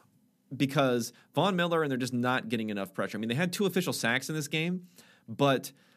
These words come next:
they were not real sacks. There were plays where Carr scrambled out and then just ran out of bounds and either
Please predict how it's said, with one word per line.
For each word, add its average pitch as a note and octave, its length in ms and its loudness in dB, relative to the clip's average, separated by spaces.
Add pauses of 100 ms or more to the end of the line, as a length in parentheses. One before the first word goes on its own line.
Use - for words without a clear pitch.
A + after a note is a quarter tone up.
(300)
they C3 200 2
were D#3 120 0
not C#3 160 4
real A2+ 160 2
sacks. - 420 -8 (960)
There C3 80 2
were B2+ 120 2
plays C3 380 0
where A2 340 2
Carr B2 380 2
scrambled A#2 480 -2
out G#2+ 220 0
and G#2+ 100 -6
then G#2 120 -2
just G#2 120 -4
ran A2 280 -4
out G#2+ 100 -2
of G2 80 -2
bounds G2+ 400 -4
and G2+ 140 -8
either G#2+ 480 -4